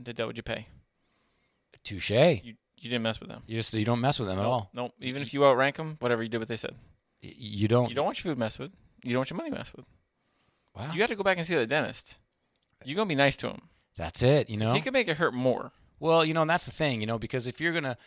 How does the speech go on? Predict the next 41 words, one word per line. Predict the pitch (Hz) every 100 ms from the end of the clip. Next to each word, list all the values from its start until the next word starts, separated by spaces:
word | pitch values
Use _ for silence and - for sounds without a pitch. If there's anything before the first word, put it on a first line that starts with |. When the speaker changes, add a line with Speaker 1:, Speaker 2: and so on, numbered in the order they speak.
| - _ -
Speaker 2:
like, | 151
here's | 208 190
the | 107
thing. | 110 98 95 _ _ _ _ _
If | 139
you're | 160
gonna | 254 269
be | 175
dealing | 156 143 131 117
with, | 117 107 - -
like, | 127 123
a | 104
backup | 98 120 139 135 123 -
two-bit | 139 123 104
sawbones, | 127 117 98 92 85 85 - _ _ _ _ _ _ _ _ _
and | 139 131
he | 135
wants | 147 160
to | 151
take | 147 147
off | 147 135
your | 110
leg, | 110 110 85 85 - -
<laughs> | 131 - _ _ _ -
I | 139
mean, | 143 135
this | 151 165
is | -
probably, | - - 147 160 143
this | 180 196
is |
something, | - 196 123 135 - -
<laughs> | - 170
so | - 170
this | 160 214
is | 190
a | 160
process. | 143 156 131 120 110
It |
takes | 131 131
about | 123 110